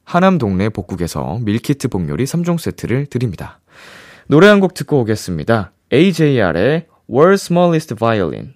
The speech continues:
에이제이알의 World's Smallest Violin 듣고 왔습니다. 케이비에스 쿨 에프엠, 비투비의 키스 더 라디오, 저는 디제이 이민혁, 람디입니다.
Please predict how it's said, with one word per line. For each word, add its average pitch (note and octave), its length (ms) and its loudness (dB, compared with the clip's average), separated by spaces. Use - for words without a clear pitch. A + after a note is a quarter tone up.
에이제이알의 D#3+ 1000 4
World's F3+ 400 2
Smallest F#3 640 0
Violin C3+ 640 0
듣고 A#2+ 180 -8
왔습니다. F2 600 -6
케이비에스 A#3+ 420 2
쿨 A3+ 160 2
에프엠, D#3 420 0
비투비의 B2 380 -4
키스 - 220 -6
더 C#3+ 120 0
라디오, B2 380 0
저는 B2+ 260 -6
디제이 B2+ 380 -2
이민혁, C#3 500 -2
람디입니다. F#2+ 720 -10